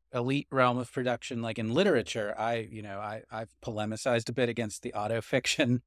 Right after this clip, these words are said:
and the, the personal essay. And some of those are romantic. The romantic poets often, like, pioneered that sense of lyrically writing about your own life.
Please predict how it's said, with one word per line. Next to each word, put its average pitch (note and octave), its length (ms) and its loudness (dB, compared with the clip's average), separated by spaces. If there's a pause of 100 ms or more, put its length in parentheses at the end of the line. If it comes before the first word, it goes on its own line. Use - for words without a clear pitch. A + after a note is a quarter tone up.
(300)
and G2+ 240 -6
the, G2+ 240 -4 (100)
the A2 120 -10
personal A#2 520 -2
essay. A2 540 -4
And G#2+ 140 -8
some C#4 160 4
of C#4+ 100 6
those C3 180 4
are A#2 200 6
romantic. G#2 540 -6
The G#2+ 80 -10
romantic A#2 420 -8
poets A2 320 -6
often, G#2 340 -6
like, A2 260 -8
pioneered G#2 580 0
that G#2 200 0
sense G#2 300 -6
of G2 100 -8
lyrically G#2+ 540 0
writing G#2 360 0
about G2+ 300 -2
your A2+ 160 -4
own G#2 200 -2
life. G2+ 380 -4